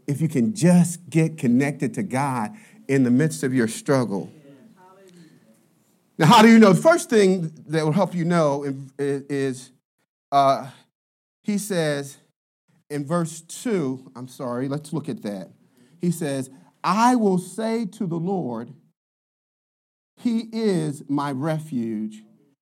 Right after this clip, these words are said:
and my fortress, my God, in him will I trust." The first thing that you, that will help you to know that you are in the, in, you have found the hiding place is you will choose to be there.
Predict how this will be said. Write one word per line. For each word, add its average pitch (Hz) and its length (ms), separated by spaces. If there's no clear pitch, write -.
and 147 120
my 147 160
fortress, 139 840
my 143 180
God, 143 340
in 127 120
him 147 200
will 135 160
I 131 120
trust." 123 560
The 165 140
first 285 340
thing 196 280
that 160 260
you, 165 180
that 156 240
will 151 240
help 165 240
you 156 100
to 147 120
know 147 260
that 131 300
you 160 160
are 139 180
in 131 160
the, 120 100
in, 127 180
you 139 180
have 120 140
found 143 280
the 123 60
hiding 131 240
place 123 260
is 120 120
you 190 160
will 151 100
choose 233 440
to 165 100
be 208 180
there. 92 300